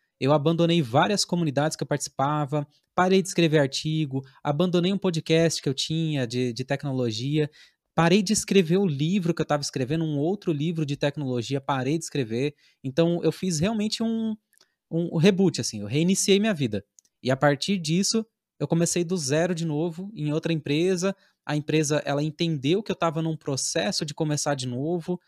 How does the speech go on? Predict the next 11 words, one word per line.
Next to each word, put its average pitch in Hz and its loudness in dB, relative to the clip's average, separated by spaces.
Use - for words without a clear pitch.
é, 117 -2
é, - -6
e 139 -2
aí 170 0
tudo 254 -2
isso 262 0
concuminou, 208 -4
né? 180 -2
Tudo 185 -4
isso 190 -2
trouxe 165 -2